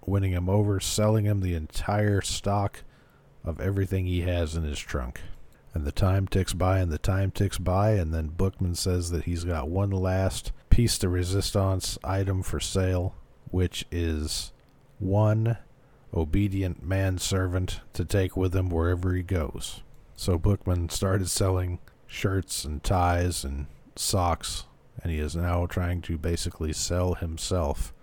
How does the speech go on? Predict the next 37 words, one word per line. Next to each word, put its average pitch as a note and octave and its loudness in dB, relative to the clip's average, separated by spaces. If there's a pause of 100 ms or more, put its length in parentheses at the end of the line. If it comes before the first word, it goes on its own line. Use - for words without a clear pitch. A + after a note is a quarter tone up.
(140)
to F#2+ -2
Death F2 -2 (180)
in F2+ -2
order E2 0
to D#2 -2 (340)
once F2+ -2
again E2 -2
persuade F2+ 2
him E2 0
to D2+ -8
take D#2+ -4
him F#2+ 0 (440)
instead F2 0 (100)
of D2+ -2
Maggie, D#2 -2 (120)
the E2 -4
little D2 -2
girl. E2 -2 (360)
Right A#2 4
as G2+ 2
Bookman G#2+ 2
is F2 0
winding G#2 0
up G#2+ 0
his - -4
pitch, - 2 (520)
the F#2 -4
clock F2 -2
strikes F2+ -4
midnight, E2 0 (880)
and D#2+ -2
Death E2 2
was D2+ -2
late D#2+ 0
for E2 -2
his D#2+ -2
appointment, F2+ -2